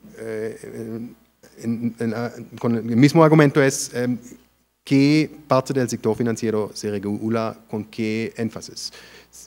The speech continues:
Siempre se ha dicho que el sector bancario es el más importante en términos de regulación porque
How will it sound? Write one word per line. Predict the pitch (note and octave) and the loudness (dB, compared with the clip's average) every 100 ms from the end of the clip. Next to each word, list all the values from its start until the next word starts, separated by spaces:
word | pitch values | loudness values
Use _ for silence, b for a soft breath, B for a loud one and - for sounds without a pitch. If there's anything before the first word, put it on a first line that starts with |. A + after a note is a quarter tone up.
| _ - - | _ -20 -16
Siempre | A#2 B2+ C#3 | -2 0 4
se | D3+ | 4
ha | |
dicho | C#3+ D3 D#3+ | 2 0 -4
que | - A2 | -2 -2
el | G#2+ G2+ | -2 -4
sector | G#2 A2 | -4 -4
bancario | B2 B2 A#2+ A#2 B2+ | -4 -2 -2 -2 -4
es | A2 A2 | -4 -4
el | |
más | G#2+ A2 - | -2 -2 -4
importante | A2+ B2 A#2 A2 A2 | -6 -4 -4 -4 -4
en | |
términos | G2+ G#2 G#2+ G2+ | -4 -4 -6 -6
de | |
regulación | G#2+ A2 A#2 - A#2+ A2 B B B B _ _ _ | -6 -2 -2 0 0 0 B B B B _ _ _
porque | B2+ B2+ B2+ C#3 B2+ | 6 6 4 -4 -4